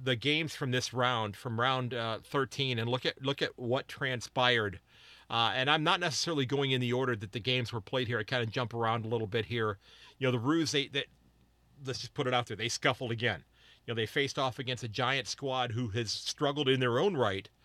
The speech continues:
And, you know, they got down by almost fifty points at the half and never really closed the gap, okay? You know, the Giants had five players with thirty-plus disposals.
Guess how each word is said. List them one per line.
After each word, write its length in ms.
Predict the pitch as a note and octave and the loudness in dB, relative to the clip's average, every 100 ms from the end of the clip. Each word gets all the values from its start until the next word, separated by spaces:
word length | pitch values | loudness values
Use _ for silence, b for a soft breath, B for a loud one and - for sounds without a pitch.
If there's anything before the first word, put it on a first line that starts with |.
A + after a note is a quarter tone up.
| B B B B - | B B B B -4
And, 420 | B2+ B2 B2 A#2+ | 2 4 4 4
you 60 | A#2+ | 2
know, 40 | |
they 120 | A#2+ D3 | 0 4
got 180 | D3 | 4
down 240 | C#3 C#3+ C#3+ | 4 2 2
by 300 | C3 B2+ A2+ _ _ _ | 2 2 0 _ _ _
almost 300 | C#3+ D3 B2+ | -4 -2 -2
fifty 220 | - - C3+ | -4 -8 -6
points 260 | C#3+ C3 | -6 -6
at 80 | C3 | -6
the 80 | A#2 | 0
half 420 | C#3 D3 B2 - _ | 4 4 2 -2 _
and 320 | C3+ A#2+ A2+ A#2 | -4 -2 -2 2
never 260 | B2+ C3+ B2 | 2 2 0
really 240 | C3 A#2+ | 2 0
closed 320 | - C3 G#2+ | 0 -2 0
the 40 | A#2 | 0
gap, 380 | B2 G#2+ D2 _ | 2 0 -2 _
okay? 340 | C3+ A2 C3 A#2+ A#2 B B B B B | -12 -4 2 2 0 B B B B B
You 60 | C3 | -2
know, 40 | |
the 60 | A#2+ | 0
Giants 440 | C#3+ C#3+ D#3+ - | 2 4 2 0
had 180 | C3+ G#2+ | -4 -4
five 340 | - C#3 C3+ | -2 0 0
players 300 | - C#3+ C3+ | 0 0 0
with 80 | A#2 | -2
thirty-plus 540 | - C3+ C3+ - C3+ | -2 -2 -2 -2 -4
disposals. 720 | - A#2+ - B2+ A#2 B2 G#2 | -4 -6 0 0 0 -4 -8